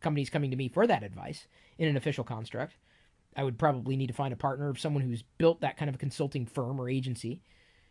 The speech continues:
But that's something I would love to do. I love giving advice. I really do.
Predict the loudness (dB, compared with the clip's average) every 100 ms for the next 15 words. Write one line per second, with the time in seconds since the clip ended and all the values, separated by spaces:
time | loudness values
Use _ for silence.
0 | _ -6 0 0 2 2 2 2 2 4
1 | 2 2 -2 -4 _ _ _ _ _ _
2 | _ _ _ 8 8 10 8 6 4 4
3 | 2 2 0 0 0 0 2 4 4 0
4 | -2